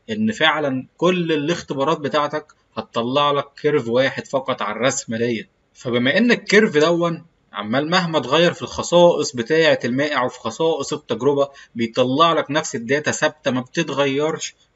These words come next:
نفس الكيرف يعني، فده معناه ان الكيرف ده independent من الداتا اللي بتتغير دي، ملوش علاقة، يعني الداتا تتغير زي ما تتغير هو هيطلع لك نفس الكيرف.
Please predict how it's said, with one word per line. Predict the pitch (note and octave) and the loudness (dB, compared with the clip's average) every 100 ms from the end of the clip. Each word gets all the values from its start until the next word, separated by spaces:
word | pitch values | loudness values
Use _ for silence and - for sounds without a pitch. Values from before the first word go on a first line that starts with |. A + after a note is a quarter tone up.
| - | -6
نفس | D#3 - | -4 -2
الكيرف | C3+ - D#3 D#3 A#2+ | -6 -2 0 0 0
يعني، | B2 C#3+ E3 E3+ _ - _ | -4 -4 -8 -14 _ -20 _
فده | - D3+ | -2 0
معناه | G3+ D#3+ F3 | 0 0 -2
ان | F#3 D#3+ | 0 -2
الكيرف | C3 F#3 F3+ D3+ | -2 -2 0 0
ده | D#3+ G2 - _ _ _ E3+ | 0 -2 -6 _ _ _ 0
independent | F3 D3 C#3+ E3+ D3+ D#3+ D#3+ - | 2 2 2 2 2 -2 -4 -8
من | A#2 A#2+ | -4 -4
الداتا | A2+ D#3 F3 D#3 | 2 4 4 2
اللي | C3 | -2
بتتغير | A#2+ A2+ B2+ B2+ A2+ | -6 -2 0 0 -2
دي، | G2 - _ _ | -8 -18 _ _
ملوش | A#2 B2+ E3+ C#3 | -4 0 0 2
علاقة، | C#3 B2 - G#2 | 4 2 0 -8
يعني | G2+ G#2 | -8 -8
الداتا | G#2 D3+ D3+ | -4 -4 -4
تتغير | D3+ C#3 E3+ | -4 0 2
زي | D#3+ F3+ | 2 -2
ما | |
تتغير | E3+ D3+ F#3+ G3+ | -2 -4 0 0
هو | E3 D3 | 2 0
هيطلع | C#3 B2+ C#3 | -2 -2 -2
لك | D3+ - | -2 -4
نفس | C#3 - | -8 -8
الكيرف. | A#2+ - A2+ A2 | -8 -10 -10 -10